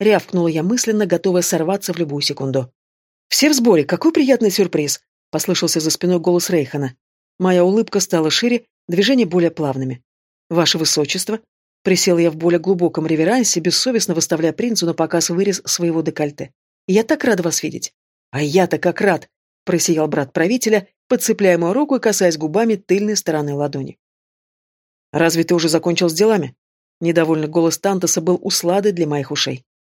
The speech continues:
"Что такое, драконище? Неужто ты сам потерял интерес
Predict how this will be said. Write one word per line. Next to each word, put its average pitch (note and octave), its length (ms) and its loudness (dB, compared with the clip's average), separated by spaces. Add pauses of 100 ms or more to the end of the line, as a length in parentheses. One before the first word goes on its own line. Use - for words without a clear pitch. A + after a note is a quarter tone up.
(300)
"Что - 200 0
такое, C4+ 260 2
драконище? E3+ 680 0 (180)
Неужто F#3 420 0
ты F3+ 120 0
сам D3 260 0
потерял E3 400 0
интерес F#3+ 400 -2